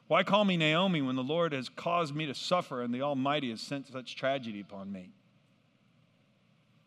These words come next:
This woman has got a, an amazing future God has in store for her, but at the time she can't see it yet. Then there's First Samuel one.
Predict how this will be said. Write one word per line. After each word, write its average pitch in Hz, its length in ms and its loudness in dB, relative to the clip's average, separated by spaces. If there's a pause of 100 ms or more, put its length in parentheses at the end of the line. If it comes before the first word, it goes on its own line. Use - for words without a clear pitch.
(1500)
This 180 180 -2
woman 180 300 2
has 120 200 -6 (880)
got 151 160 6
a, 139 40 4 (600)
an 123 100 -6
amazing 156 460 0
future 180 340 -4
God 131 200 0
has 135 180 2
in 123 60 -4
store 143 200 -8
for - 120 -12
her, - 20 -6
but 113 160 -10
at 110 60 -14
the - 40 -20
time 143 180 -4
she - 120 -12
can't 139 220 -8
see - 160 -8
it 147 180 -8
yet. 113 340 -8 (4000)
Then 156 120 2
there's 165 180 2
First 175 280 -2
Samuel 165 380 2
one. 165 520 4